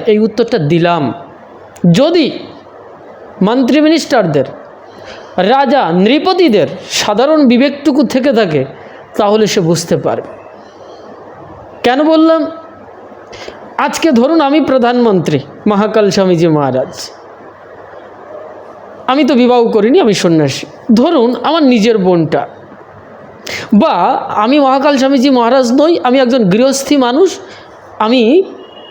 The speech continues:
বিবাহ করেছি, আমার ছোট্ট একটি বাচ্চা মেয়ে আছে,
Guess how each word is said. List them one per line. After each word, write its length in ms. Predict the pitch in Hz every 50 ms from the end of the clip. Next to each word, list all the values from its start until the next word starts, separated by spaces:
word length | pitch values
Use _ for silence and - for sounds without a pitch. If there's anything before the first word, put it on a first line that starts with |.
| - - - -
বিবাহ 320 | 226 233 247 233 226 214 185
করেছি, 520 | 156 180 160 151 139 135 - - - - - - - - - - - - - - - - - - - - - - - - - - - - - - - - - - - - - - - - - - - - - - - - - - - - - -
আমার 160 | - 302 330
ছোট্ট 360 | 311 - - - 320 320 - 311
একটি 200 | 277 - 285 269
বাচ্চা 340 | 220 202 185 - - 233
মেয়ে 260 | 202 180 160 156 151 143
আছে, 340 | 135 135 127 - - -